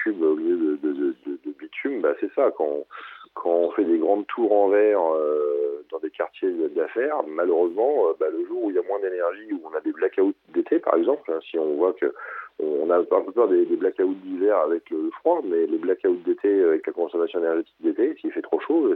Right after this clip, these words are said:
ça va pas être, euh, piquer les hannetons. Donc, euh, eh ben, si vous avez des tours en verre avec pas d'énergie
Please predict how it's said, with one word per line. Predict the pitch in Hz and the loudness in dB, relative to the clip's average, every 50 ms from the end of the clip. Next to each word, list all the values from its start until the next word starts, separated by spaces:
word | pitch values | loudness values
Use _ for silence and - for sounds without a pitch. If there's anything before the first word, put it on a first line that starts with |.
| - - | 0 2
ça | 73 | 2
va | 71 73 | 2 2
pas | - 110 113 | 2 0 0
être, | - - | 0 2
euh, | 80 73 67 - | 2 2 2 2
piquer | - - - 87 | -2 -2 0 2
les | 80 78 | 4 4
hannetons. | 82 92 107 - 160 143 | 2 2 0 -2 0 0
Donc, | 104 - - | 0 0 -2
euh, | 87 - - - - - - - - - - _ - | -6 -6 -6 -10 -8 -8 -8 -8 -10 -14 -12 _ -4
eh | 82 | 0
ben, | 80 85 87 87 85 82 85 82 80 78 - - | 4 4 6 6 6 6 6 4 2 0 -2 -6
si | - | -4
vous | 95 95 98 | -2 2 4
avez | 95 92 92 | 4 4 4
des | 90 87 | 2 0
tours | - - 95 92 | 0 0 0 2
en | 90 87 | 2 4
verre | 98 104 95 | 4 4 4
avec | 90 82 76 _ - | 4 2 -2 _ -2
pas | - 104 | 0 0
d'énergie | 101 98 95 95 95 87 85 92 104 107 | 2 2 0 0 -2 -2 -4 -4 -8 -10